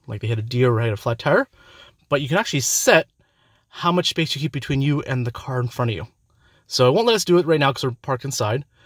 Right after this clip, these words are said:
but the idea is, is that when you're driving, you can press this button and you can have anywhere from one, two,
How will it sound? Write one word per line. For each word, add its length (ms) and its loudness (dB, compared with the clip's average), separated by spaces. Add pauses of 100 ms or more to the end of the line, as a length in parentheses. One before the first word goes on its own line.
(240)
but 140 -6
the 80 6
idea 340 6
is, 100 0
is 160 -4
that 240 2 (460)
when 140 -2
you're 100 2
driving, 460 2 (720)
you 80 -14
can 140 -4
press 160 -2
this 100 -2
button 340 -2 (380)
and 100 -6
you 60 -2
can 80 2
have 140 2
anywhere 240 4
from 320 -2
one, 360 4 (280)
two, 420 2